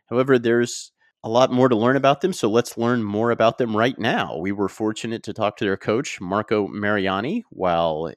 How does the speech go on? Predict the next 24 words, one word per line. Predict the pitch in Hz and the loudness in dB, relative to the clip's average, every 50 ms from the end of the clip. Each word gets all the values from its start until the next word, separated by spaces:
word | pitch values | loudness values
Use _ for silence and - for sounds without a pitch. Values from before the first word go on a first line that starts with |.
| _ _ | _ _
they | _ 101 95 95 98 95 | _ -12 -6 -4 -4 -2
were | 95 98 - | -2 -2 -4
in | 82 92 92 85 | -4 -6 -8 -8
China | - - 95 87 90 95 98 107 | -8 -6 -6 -6 -4 -6 -8 -8
preparing | - - - _ - 101 92 85 87 90 | -12 -16 -18 _ -6 -4 -4 -4 -6 -10
for | - - - 85 82 80 | -12 -10 -8 -8 -8 -8
Worlds, | 82 80 82 87 92 98 117 135 156 156 - - - - _ _ _ _ | -8 -8 -6 -4 -2 -2 -4 -4 -6 -10 -12 -14 -16 -18 _ _ _ _
and | - 78 82 | -20 -14 -12
he's | 92 98 95 | -10 -10 -10
gonna | - 107 98 98 90 | -8 -8 -8 -6 -4
give | 101 98 95 | -4 -4 -4
us | 107 - - | -6 -8 -6
more | 95 95 101 104 | -4 -4 -4 -4
information | 107 - - 104 101 107 110 - 117 | -6 -8 -10 -8 -8 -8 -8 -6 -6
on | 107 107 110 | -6 -4 -4
this | 110 107 - - - | -4 -6 -6 -8 -8
team. | - - 127 135 143 165 208 220 - | -6 -6 -6 -4 -4 -6 -6 -8 -10
So | - - 117 98 95 92 | -8 -4 -2 0 0 0
let's | 90 98 110 120 - - | 0 0 0 0 -2 -4
hear | - 120 127 | -4 -4 -4
from | - - 110 | -4 -4 -6
Marco | 98 95 95 101 110 117 - 123 120 117 120 123 120 - - | -4 -2 -2 -2 -2 -2 0 0 0 2 0 -2 -4 -8 -10
right | 90 85 82 87 92 107 120 - | -10 -6 -2 0 0 0 0 -2
now. | 113 120 151 143 - | -4 -6 -6 -6 -10